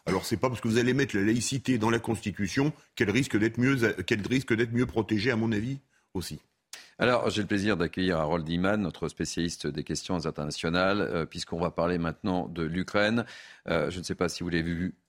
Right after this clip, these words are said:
Speaker 2: aussi, euh, le ministre des Armées, Sébastien Lecornu, a révélé à nos confrères du Parisien que l'armée française formait deux mille volontaires ukrainiens au maniement des armes. Le ministre a également, euh, parlé de livraison française d'armes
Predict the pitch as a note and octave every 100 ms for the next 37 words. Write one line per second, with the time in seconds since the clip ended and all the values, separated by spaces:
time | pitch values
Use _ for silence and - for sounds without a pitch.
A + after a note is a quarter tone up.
0 | - G2 - A2 A2 A#2+ F2+ E2+ F2+ F2+
1 | - E2+ E2+ D#2+ F2+ E2+ F#2+ F#2+ - D#2+
2 | D#2 E2 D#2 - E2 G2+ E2+ E2+ E2+ F2
3 | F#2 C#2 E2 F#2 G2 F2 - G2 D#2 -
4 | F2 E2 E2 E2+ A#2 B2 A#2+ A#2+ G2+ F2+
5 | A2 G#2+ F#2 D#2+ - C#2+ C#2 C#2+ C#2 -
6 | - _ - A2 A#2 B2 G2 C3 B2+ C#3
7 | B2 F2+ E2 F#2+ G2 F#2 F#2 E2 - F2+
8 | F2 G2 B2 B2+ - F2+ E2+ E2+ D#2 D#2
9 | F#2 F#2+ A#2+ A#2+ G#2+ G2+ B2+ A#2+ A2+ A2
10 | F#2+ - E2 E2+ F2 F#2 F#2+ F#2+ C2 C#2+
11 | D2 - F2+ F#2 F2+ F#2 D#2+ D#2+ E2 D#2+
12 | F#2 F2+ E2+ D#2 - E2+ - E2+ D2+ G2
13 | F2 D2+